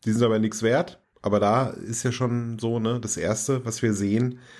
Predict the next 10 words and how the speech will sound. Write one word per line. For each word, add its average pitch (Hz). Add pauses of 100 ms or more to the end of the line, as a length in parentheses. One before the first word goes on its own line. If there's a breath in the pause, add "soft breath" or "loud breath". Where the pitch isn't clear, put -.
(200 loud breath)
was 104
ja 107
dann, 107 (140)
ähm, 95
ein 104
großes 113
Thema 110
der 104
Folge 92
wird. -